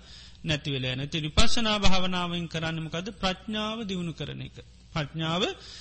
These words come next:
දියුණු කරන එක. අපිට නිතරම ලෝකයේ දේවල් පේන්නේ නිත්‍ය දේවල් හැටියට. ඊළඟට ඒවා සැප හැටියට. ඒ වගේ මේවා මමේ, මාගේ, මට අයිති කියන ආත්මයක් හැටියට.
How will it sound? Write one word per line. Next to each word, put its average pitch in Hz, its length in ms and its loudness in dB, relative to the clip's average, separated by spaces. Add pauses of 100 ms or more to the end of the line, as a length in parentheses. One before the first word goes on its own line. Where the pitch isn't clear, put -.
(160)
දියුණු 180 400 0
කරන 151 300 -4
එක. 143 160 -8 (480)
අපිට 196 280 4
නිතරම 202 580 0
ලෝකයේ 185 520 -2
දේවල් 180 360 0
පේන්නේ 185 680 0 (140)
නිත්‍ය 208 560 -2
දේවල් 156 400 0
හැටියට. 127 480 -8 (480)
ඊළඟට 202 380 -2
ඒවා 202 220 0
සැප - 320 0
හැටියට. 147 500 -2 (180)
ඒ 175 140 -4
වගේ 180 280 -2
මේවා 170 400 -2 (340)
මමේ, 175 460 -2
මාගේ, 165 420 -6
මට 160 240 -6 (460)
අයිති 175 440 -2 (140)
කියන 170 280 -8 (340)
ආත්මයක් 160 720 4
හැටියට. 135 460 -6